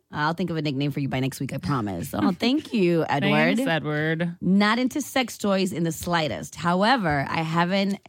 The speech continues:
Speaker 1: got a problem using it on my lady or having her use it on herself.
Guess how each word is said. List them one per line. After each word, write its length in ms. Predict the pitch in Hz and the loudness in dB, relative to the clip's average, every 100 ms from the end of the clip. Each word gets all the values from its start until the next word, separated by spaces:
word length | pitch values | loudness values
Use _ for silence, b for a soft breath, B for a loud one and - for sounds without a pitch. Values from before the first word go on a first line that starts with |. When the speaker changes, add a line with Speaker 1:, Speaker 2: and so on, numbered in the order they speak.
| 160 | 0
Speaker 1:
got 180 | 151 | 0
a 80 | 147 | 0
problem 440 | 135 160 156 156 151 | 0 0 2 2 0
using 340 | 170 165 147 | 0 0 0
it 100 | 139 | 0
on 100 | 139 | 0
my 120 | 139 | 0
lady 400 | 139 131 131 180 | 0 0 0 2
or 80 | 165 | 2
having 240 | 143 139 | 0 0
her 100 | 151 | 0
use 300 | 135 131 131 | 0 0 0
it 60 | - | -2
on 100 | 139 | 0
herself. 540 | 139 165 339 185 - | 0 0 0 -2 -6